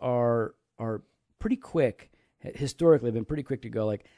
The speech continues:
"All right, well, I can't go with that group because that group's just too out to lunch. But that group at least believes in some of the things that I believe in, so I'm gonna latch on." We buy in, and then we, we endorse it.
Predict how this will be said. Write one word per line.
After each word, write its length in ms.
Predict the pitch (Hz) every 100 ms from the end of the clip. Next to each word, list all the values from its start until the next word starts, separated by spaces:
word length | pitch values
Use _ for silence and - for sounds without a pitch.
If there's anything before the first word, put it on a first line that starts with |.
| _ _
"All 140 | 95 101
right, 220 | 90 90
well, 100 | 104
I 80 | 107
can't 220 | 156 160
go 120 | 156
with 140 | 135 -
that 220 | 123 107
group 280 | 110 104 -
because 200 | 107 98
that 220 | 117 110
group's 240 | 98 92
just 360 | - 95 - -
too 280 | - 107 95
out 140 | 90
to 80 | -
lunch. 160 | 92 -
But 120 | 80 _
that 240 | 185 233
group 180 | - 135
at 140 | 110 87
least 680 | 139 226 277 294 277 - 190
believes 600 | 175 190 190 185 190 151
in 140 | 131
some 220 | 131 170
of 60 | 165
the 80 | 151
things 280 | - 143 127
that 100 | 123
I 180 | 147 185
believe 340 | 147 107 101
in, 160 | 101 101
so 80 | 131
I'm 60 |
gonna 160 | 175 123
latch 400 | 107 120 120 160
on." 220 | 160 123
We 100 | 113
buy 300 | 92 127 127
in, 480 | 123 180 185 143 127
and 180 | 120 123
then 80 | 123
we, 220 | 120 -
we 100 | 127 120
endorse 460 | 107 110 110 107
it. 200 | - -